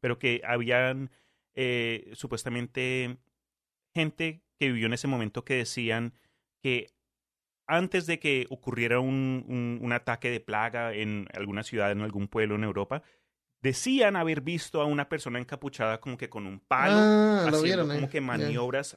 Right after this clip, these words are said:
Speaker 1: pero como que a lo lejos o algo así. Entonces muchas, mucha
Speaker 2: Ya.
Speaker 1: gente dice, "Es, fue un alien", y en lugar de tener un, ¿cómo se llama?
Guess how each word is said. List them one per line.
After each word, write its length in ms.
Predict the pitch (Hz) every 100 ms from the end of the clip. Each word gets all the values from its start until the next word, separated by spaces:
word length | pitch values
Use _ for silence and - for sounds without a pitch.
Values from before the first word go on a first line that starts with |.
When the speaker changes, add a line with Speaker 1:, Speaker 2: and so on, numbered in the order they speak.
| -
Speaker 1:
pero 220 | 139 113
como 180 | 139 110
que 120 | 120
a 40 | 107
lo 80 |
lejos 420 | 101 143 131 131 113
o 40 |
algo 140 | 110
así. 240 | 123 143 131
Entonces 340 | 120 117 120
muchas, 380 | 127 123 135 127 _ _
mucha 200 | - 135
Speaker 2:
Ya. 40 | 120
Speaker 1:
gente 300 | 127 135 127
dice, 380 | 127 135 139 180
"Es, 120 | -
fue 240 | - 185
un 180 | 175 226
alien", 400 | 180 156 214 202
y 100 | 160
en 80 | 147
lugar 260 | 135 120 117
de 80 | 139
tener 260 | 147 123
un, 200 | 127 131
¿cómo 200 | - 160
se 100 | 170
llama? 340 | 156 139 151